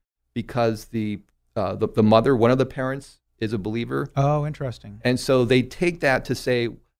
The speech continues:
Speaker 1: they're not necessarily saved,
Speaker 2: Mm.
Speaker 1: but they're part of the covenant community, and therefore you, you put the covenant sign upon them.
Speaker 2: Mm, baptism.
Speaker 1: A baptism.
Speaker 2: Yeah.
Speaker 1: Correct.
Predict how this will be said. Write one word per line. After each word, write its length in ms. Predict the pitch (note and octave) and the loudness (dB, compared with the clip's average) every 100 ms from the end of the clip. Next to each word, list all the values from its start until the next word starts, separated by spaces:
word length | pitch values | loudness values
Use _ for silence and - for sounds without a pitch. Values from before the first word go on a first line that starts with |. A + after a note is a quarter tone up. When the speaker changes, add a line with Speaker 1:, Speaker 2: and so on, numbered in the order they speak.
| _ - | _ -12
Speaker 1:
they're 220 | C#3+ G3+ | -2 0
not 160 | B3+ G3+ | 2 2
necessarily 520 | F3+ - F3 B2+ A#2 | 2 4 6 6 4
saved, 580 | - A#3+ A#3+ B2 F2+ - | 4 4 6 6 2 2
Speaker 2:
Mm. 420 | D#3 D#3 B2+ A#2 - | 2 2 0 -6 2
Speaker 1:
but 140 | D3 | 4
they're 160 | D#3+ D#3 | 6 4
part 220 | - F3 | 6 4
of 60 | D#3+ | 4
the 80 | D3 | 4
covenant 400 | - C#3+ C#3 A#2 | 2 0 0 -2
community, 440 | C3+ E3 E3+ B2+ A#2+ | 0 2 4 2 4
and 80 | |
therefore 240 | C#3+ D3+ B2+ | 4 4 0
you, 160 | A#2+ - | -6 -4
you 80 | B2+ | -6
put 260 | C3 - - | -4 -8 -4
the 280 | A#2+ A2+ - _ | -4 -4 -8 _
covenant 360 | - C#3 B2+ - | -2 0 0 -6
sign 440 | - - C#3 D#3+ B2 | -6 -4 -2 -4 -8
upon 300 | - F#2+ F2+ | -14 -18 -18
them. 200 | - _ _ C#3+ | -20 _ _ -16
Speaker 2:
Mm, 240 | C#3 B2 | -10 0
baptism. 600 | C#3+ D3 C3+ G2 G2 - | 2 2 0 -2 -8 -12
Speaker 1:
A 80 | A#2+ | -2
baptism. 520 | A2+ A#2+ - G2+ F#2+ - | 2 2 2 -8 -8 0
Speaker 2:
Yeah. 260 | C#3 G#2+ | 2 2
Speaker 1:
Correct. 400 | - B2+ A#2 - | -2 -4 -4 -4